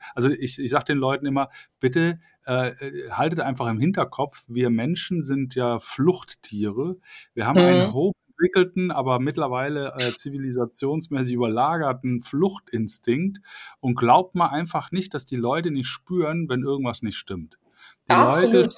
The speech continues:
Speaker 1: spüren hundertprozentig, dass, äh, ob du echt bist, ob das, was du sagst, auch das ist, was du glaubst. Äh, du strahlst das als Führungskraft aus, äh,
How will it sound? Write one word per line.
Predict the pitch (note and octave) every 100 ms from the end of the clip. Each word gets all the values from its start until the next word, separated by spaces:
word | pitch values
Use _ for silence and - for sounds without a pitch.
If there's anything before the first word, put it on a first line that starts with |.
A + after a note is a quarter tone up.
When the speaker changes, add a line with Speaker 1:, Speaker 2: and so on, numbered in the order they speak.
| -
Speaker 1:
spüren | E3 G3+ G3+ F#3 F3 E3
hundertprozentig, | E3 F3+ F#3+ E3 C#3+ C3 - D3+ F3 F3 E3 E3
dass, | C3+ C3
äh, |
ob | C3 B2+ C#3 C3
du | - B2
echt | D3+ - _
bist, | D3+ C3+ C3
ob | B2
das, | C#3 -
was | B2+
du | C3
sagst, | A2+ A2+ A#2+ C3 -
auch | A#2+
das | - C3
ist, | A#2+ -
was | A#2
du | -
glaubst. | G2+ G#2+ A2 E3 - -
Äh, | B2+ B2+ B2 - - _
du | B2
strahlst | - G#2+ A#2+ E3+ E3
das | C3+
als | B2+ B2
Führungskraft | - F3+ C#3 B2 - B2+ B2+ -
aus, | A#2 C3+ E3 E3
äh, | D3+ C3+